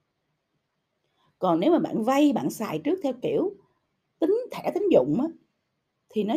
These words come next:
chỉ không lãi ba mươi, bốn mươi lăm ngày theo chế độ ngân hàng thôi chứ. Khi cần thiết cũng có thể xài, nhưng đến hạn thì phải trả chứ. Đâu có cái tự nhiên mà nó free trên cuộc đời cho bạn xài hoài như vậy. Không ạ?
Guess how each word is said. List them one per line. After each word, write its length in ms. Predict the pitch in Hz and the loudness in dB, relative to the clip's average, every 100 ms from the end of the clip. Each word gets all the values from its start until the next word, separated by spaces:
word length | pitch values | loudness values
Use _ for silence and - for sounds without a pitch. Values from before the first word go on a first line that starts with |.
| 330 | -6
chỉ 60 | |
không 260 | 269 277 277 | -6 0 0
lãi 240 | 233 - | 0 -2
ba 160 | 311 277 | 0 2
mươi, 140 | 262 | 2
bốn 120 | 262 370 | 0 0
mươi 100 | 320 | 0
lăm 180 | 262 | 0
ngày 280 | 220 147 151 214 | 0 2 0 0
theo 100 | 247 | -6
chế 60 | 311 | -2
độ 140 | 139 | 0
ngân 180 | 240 240 | 0 -2
hàng 340 | 214 143 220 | 0 0 -2
thôi 220 | 214 233 247 | -2 -6 0
chứ. 260 | 339 403 - _ _ | -2 -2 -12 _ _
Khi 240 | 285 277 | 0 2
cần 200 | - 151 - | 4 4 4
thiết 160 | 359 - _ _ _ | 0 0 _ _ _
cũng 160 | 202 | -6
có 80 | 311 | -4
thể 140 | 254 247 | -6 -4
xài, 280 | 240 294 | -4 -2
nhưng 140 | 294 226 | -2 0
đến 160 | 339 | -2
hạn 240 | 269 135 143 | -2 -4 -6
thì 60 | 196 | -8
phải 120 | - | -10
trả 80 | - - 165 349 | -10 -12 -6 4
chứ. 60 | 440 453 _ _ _ _ _ _ _ _ _ _ - | 4 4 _ _ _ _ _ _ _ _ _ _ -6
Đâu 220 | 254 320 | -2 -2
có 160 | 349 339 | -4 -8
cái 60 | 302 | -8
tự 140 | - | -4
nhiên 280 | 233 254 269 | -2 0 -2
mà 60 | 214 | -4
nó 100 | 285 - | -8 -2
free 440 | 294 311 302 294 | 4 8 10 8
trên 200 | 285 269 | 4 -6
cuộc 180 | 254 - | -6 -6
đời 200 | 202 190 190 | -4 -4 -6
cho 60 | |
bạn 180 | 220 165 | -6 -8
xài 240 | - 180 | -6 -6
hoài 220 | 190 190 208 | -4 -4 -4
như 100 | 233 | -4
vậy. 340 | 160 170 320 320 _ _ _ _ _ _ _ _ _ _ _ | -4 -4 -6 -8 _ _ _ _ _ _ _ _ _ _ _
Không 200 | 214 | -14
ạ? 80 | 196 | -12